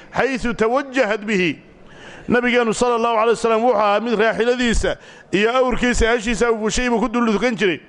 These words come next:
Xaysu tawajjahat bihi, meeshay ula jeesato. Fa idaa araada al-fariida nazala fastaqbala al-qibla. Laakiin marka uu faral doonayo, waa daadegi jiray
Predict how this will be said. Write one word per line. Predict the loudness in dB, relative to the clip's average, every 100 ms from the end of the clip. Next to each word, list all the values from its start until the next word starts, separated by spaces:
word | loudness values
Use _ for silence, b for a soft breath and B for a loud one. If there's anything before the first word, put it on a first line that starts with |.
| -20 B B
Xaysu | -2 -2 -2 -2
tawajjahat | 0 0 0 -2 -2
bihi, | -2 0
meeshay | 0 0 0
ula | 0
jeesato. | 0 -2 -2 -4 -6 -10 -18 B B B B
Fa | -2 2
idaa | 2
araada | 2 2 2
al-fariida | 0 0 0 2 2 2 0 -2
nazala | 0 0 2 0
fastaqbala | 0 -2 -2 0 -2
al-qibla. | 0 -2 0 -2 -6 -16 -20 B B B 0
Laakiin | 0 0 0 2
marka | 2 2 2 0
uu | 0
faral | 2 2 2 0
doonayo, | 2 2 2 2 2 2 2 -2 -6 B B B B -14 -2
waa | 2 2
daadegi | 2 0 0 0 0 0
jiray | 0 2 2 0